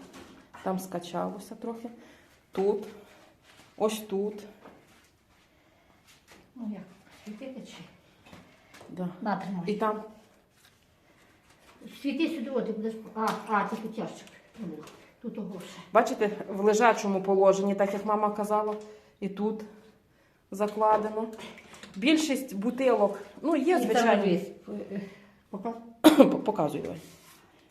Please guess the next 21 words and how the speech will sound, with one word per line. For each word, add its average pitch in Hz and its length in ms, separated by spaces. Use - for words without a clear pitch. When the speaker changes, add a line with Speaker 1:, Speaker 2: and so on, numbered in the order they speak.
Speaker 1:
Тут 208 180
холодно, 247 380
то 185 120
воно 196 180
так 202 260
не 196 180
вилітає, 196 600
як 151 160
Speaker 2:
Зараз 190 240
не 202 120
вилітає, 196 480
ну, 180 140
Speaker 1:
А 185 100
воно, 214 180
Speaker 2:
подивись. 226 220
Speaker 1:
так, - 180
подивіться, 202 400
подивіться, 196 360
як 185 120
починає 180 640
пі-, 208 200